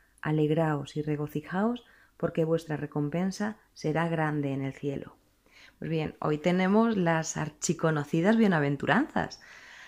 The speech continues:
A mí me gusta traducirlo como las felicidades. Felices los pobres de espíritu o humildes,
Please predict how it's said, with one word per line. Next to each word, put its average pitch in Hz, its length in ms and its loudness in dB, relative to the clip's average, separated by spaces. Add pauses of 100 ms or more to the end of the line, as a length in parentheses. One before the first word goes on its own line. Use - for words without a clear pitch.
(160)
A 196 60 0
mí 226 80 8
me 320 80 8
gusta 330 380 6
traducirlo 240 840 6
como 170 640 2
las 156 440 0
felicidades. 143 1040 -2 (580)
Felices 156 640 0
los 143 200 -6
pobres 160 440 4
de 156 100 2
espíritu 175 600 0 (140)
o 165 80 4
humildes, 160 800 4